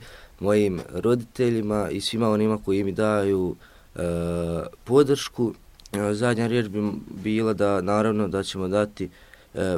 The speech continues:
svoj maksimum tamo i da, e, da, da se nećemo, e, da nećemo podleći pritisku, već da ćemo se boriti i sa pritiskom i sa svime da,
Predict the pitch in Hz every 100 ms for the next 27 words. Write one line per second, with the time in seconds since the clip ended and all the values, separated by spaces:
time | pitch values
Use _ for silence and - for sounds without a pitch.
0 | 78 - 104 104 107 120 - 131 123 120
1 | 131 123 82 101 101 98 95 87 - -
2 | - - - - 101 90 101 98 95 87
3 | - - - - - - - 95 104 120
4 | 113 120 117 107 101 95 - 87 92 90
5 | 87 82 101 120 123 113 104 - 117 98
6 | - - 131 131 156 151 - 139 135 -
7 | - - - 110 101 104 98 101 - 107
8 | 92 87 123 127 123 113 107 95 95 98
9 | 127 131 123 120 - 107 95 98 98 -
10 | 104 117 131 131 110 107